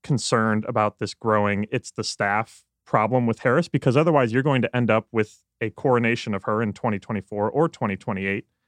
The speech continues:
where there's just not a, like, I think there's, there's a very similar problem that she has to what Trump had in that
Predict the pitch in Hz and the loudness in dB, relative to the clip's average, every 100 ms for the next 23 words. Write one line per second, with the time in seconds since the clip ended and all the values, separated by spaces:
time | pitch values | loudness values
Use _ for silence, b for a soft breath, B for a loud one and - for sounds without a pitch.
0 | _ _ _ _ 123 117 110 107 107 - | _ _ _ _ 0 2 4 2 0 -6
1 | _ _ _ _ _ _ _ - 123 113 | _ _ _ _ _ _ _ 0 2 2
2 | 120 127 113 117 123 123 107 107 98 _ | -2 2 2 2 -2 -2 -2 -4 -8 _
3 | _ _ 147 123 110 _ _ _ _ _ | _ _ 2 2 0 _ _ _ _ _
4 | _ - 147 170 123 151 113 139 127 - | _ 0 2 4 2 2 2 0 -2 -2
5 | - 117 147 170 180 160 117 120 117 110 | -6 0 2 2 2 0 0 0 0 0
6 | 104 101 - 160 127 107 101 - - 113 | 0 -4 -6 -4 0 0 0 -4 -6 -2
7 | 104 98 - _ - 113 - _ - 185 | -2 -4 -8 _ -6 -4 -4 _ 0 0
8 | 190 107 98 - 123 110 101 98 | 0 0 0 -2 -4 0 0 -2